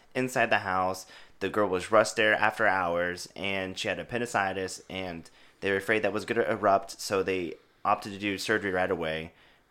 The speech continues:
Then that, then you, you add in the even more creepy factor that they're going to this doctor's house after hours to do an emergency, uh, emergency, um,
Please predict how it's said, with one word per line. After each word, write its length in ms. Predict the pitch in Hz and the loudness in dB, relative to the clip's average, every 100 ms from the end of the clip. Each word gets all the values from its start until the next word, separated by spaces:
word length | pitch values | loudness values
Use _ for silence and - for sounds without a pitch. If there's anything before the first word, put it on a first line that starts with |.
| _ _ _ _ | _ _ _ _
Then 180 | 98 120 | 0 4
that, 300 | 123 113 113 | 4 4 2
then 200 | 139 151 | -2 0
you, 120 | 143 | -2
you 140 | 90 113 | -2 2
add 220 | 110 110 | 4 2
in 200 | 107 101 | 0 -6
the 180 | 110 123 | -8 -4
even 160 | 117 107 | -2 -2
more 120 | 95 | -2
creepy 420 | - 143 165 139 | -4 -4 -4 -4
factor 720 | - 98 90 - 90 90 92 - _ _ | 0 2 0 -2 -2 -2 -6 -14 _ _
that 120 | 110 | -4
they're 80 | 113 | -2
going 240 | 110 120 117 | 2 2 0
to 140 | - | -6
this 120 | 98 | -2
doctor's 360 | 87 104 123 104 | 2 2 2 0
house 240 | 101 98 | 0 2
after 220 | 104 98 92 | 0 0 2
hours 500 | 104 113 92 92 - | 4 4 4 -2 -6
to 80 | |
do 300 | 101 101 95 - | -6 -4 -4 -6
an 100 | 104 | -2
emergency, 680 | 110 113 110 - 101 92 - - | 2 2 2 -6 -8 -8 -10 -8
uh, 440 | 98 82 80 69 - - - - - - - | -6 -6 -8 -10 -14 -20 -20 -20 -20 -14 -6
emergency, 800 | 107 107 110 104 110 - 101 90 | -4 0 0 0 -6 -6 -4 0
um, 500 | 92 87 80 82 | 0 0 -2 -6